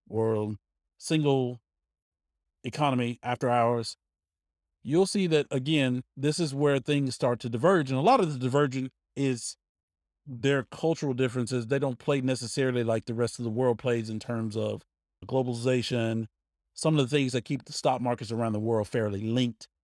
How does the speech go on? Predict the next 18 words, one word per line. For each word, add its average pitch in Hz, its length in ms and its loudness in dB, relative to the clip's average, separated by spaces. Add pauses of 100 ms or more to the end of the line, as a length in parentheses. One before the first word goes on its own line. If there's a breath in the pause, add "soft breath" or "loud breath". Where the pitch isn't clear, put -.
(140)
So 123 440 2 (880)
if 117 220 -4
you 160 100 -4
really 147 380 0
wanna 143 180 2
be 127 120 0
particular 127 420 -2
about 117 300 4
it, 110 120 -6 (100)
you 143 160 -2
can 147 180 0
say 127 260 2
that 120 220 2 (180)
the 117 280 -2
Shanghai 117 880 0 (680)
Index 117 400 0
made 117 320 0
a 104 340 -8